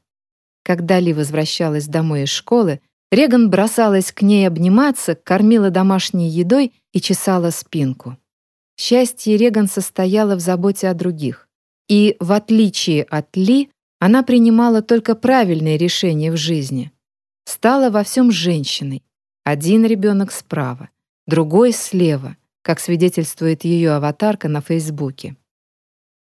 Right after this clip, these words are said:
Налюбовавшись на эту троицу, Ли обхватывала руками обе подушки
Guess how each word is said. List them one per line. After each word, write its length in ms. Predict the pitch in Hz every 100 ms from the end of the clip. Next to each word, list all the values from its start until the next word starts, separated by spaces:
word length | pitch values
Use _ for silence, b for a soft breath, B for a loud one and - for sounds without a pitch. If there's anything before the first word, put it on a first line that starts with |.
| _
Налюбовавшись 880 | 185 214 226 226 214 175 160 175 -
на 160 | 175 160
эту 180 | 160
троицу, 600 | 151 214 240 196 - 139 - _ _ _
Ли 200 | 196 277
обхватывала 840 | - 214 208 - 208 226 208 196 190
руками 460 | 190 - 190 180 -
обе 240 | 185 160
подушки 760 | 147 160 160 285 - - 226